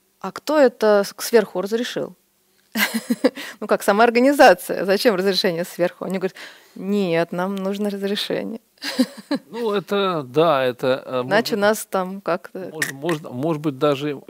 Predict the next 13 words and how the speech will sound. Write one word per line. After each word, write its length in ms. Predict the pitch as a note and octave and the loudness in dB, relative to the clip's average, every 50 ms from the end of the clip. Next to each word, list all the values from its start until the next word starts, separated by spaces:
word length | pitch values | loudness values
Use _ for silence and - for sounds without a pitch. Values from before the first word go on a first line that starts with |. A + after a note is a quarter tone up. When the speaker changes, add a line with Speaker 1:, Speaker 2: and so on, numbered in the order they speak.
| D#3+ D3 C#3+ - | -12 -10 -8 -4
Speaker 2:
я 180 | D#3 D3 D3 | -2 -2 -2
по-, 140 | C#3 - C#3+ | -2 -2 -4
по-другому 560 | C3+ - D3+ D3 D#3+ E3 E3 F3 C#3+ A2+ G#2+ | -4 -2 -2 -2 -2 0 0 0 0 0 -2
интерпретировал 800 | G2+ G2 - G#2 G#2 - C3+ A#2+ - - A#2+ G2+ G2+ F#2 E2 E2 | -4 -6 -8 -10 -8 -8 -8 -8 -8 -8 -6 -6 -6 -6 -6 -6
это. 300 | D#2+ - - - - - - - | -10 -10 -12 -16 -18 -18 -18 -16
У 100 | A#2+ B2+ | -12 -6
нас, 360 | D#3+ F3+ F#3 E3 - - - | -4 -2 -2 -2 -4 -6 -4
э, 300 | C#3 A#2+ A2+ A2+ A2+ G#2+ - | -4 -2 -2 -2 -2 -4 -6
в 80 | - | -10
коде 360 | - - G3 F#3+ F3 C#3 A2 G#2+ | -10 -6 -6 -6 -4 -4 -4 -4
есть 200 | C3 D3+ - - | -4 -4 -4 -4
такой, 300 | - A2+ - - C3 B2 A#2+ | -6 -8 -6 -6 -6 -4 -4
м, 180 | A2+ A2 G#2+ | -6 -8 -10